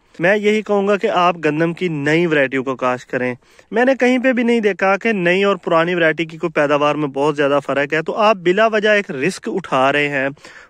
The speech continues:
पुरानी वैरायटी को लगाकर फंगस का। और इसके अलावा जब भी मौसमियाती तब्दीलियाँ होती हैं,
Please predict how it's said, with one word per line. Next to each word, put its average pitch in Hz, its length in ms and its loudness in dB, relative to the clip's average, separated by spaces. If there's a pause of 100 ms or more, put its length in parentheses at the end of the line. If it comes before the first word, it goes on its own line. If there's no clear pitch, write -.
पुरानी 180 340 2
वैरायटी 170 300 2
को 170 120 -2
लगाकर 143 460 0
फंगस 151 400 -2
का। 170 140 0
और 185 120 0
इसके 220 220 -4
अलावा 202 320 2 (360)
जब 190 280 0
भी 226 140 2
मौसमियाती 196 640 0
तब्दीलियाँ 170 560 0
होती 156 280 -2
हैं, 156 180 2